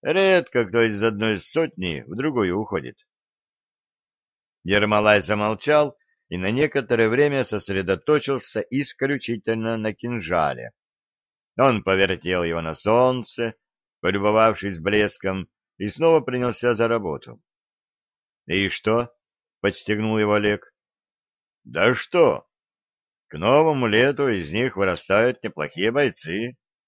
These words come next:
«За год?» — недоверчиво переспросил Середин.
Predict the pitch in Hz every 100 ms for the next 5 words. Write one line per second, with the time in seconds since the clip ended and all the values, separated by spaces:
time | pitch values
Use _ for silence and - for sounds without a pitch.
0 | _ _ _ _ _ - - 69 87 135
1 | 165 175 - - _ _ _ _ - 110
2 | 113 120 107 - 98 92 104 110 - 123
3 | 120 92 80 113 110 73 64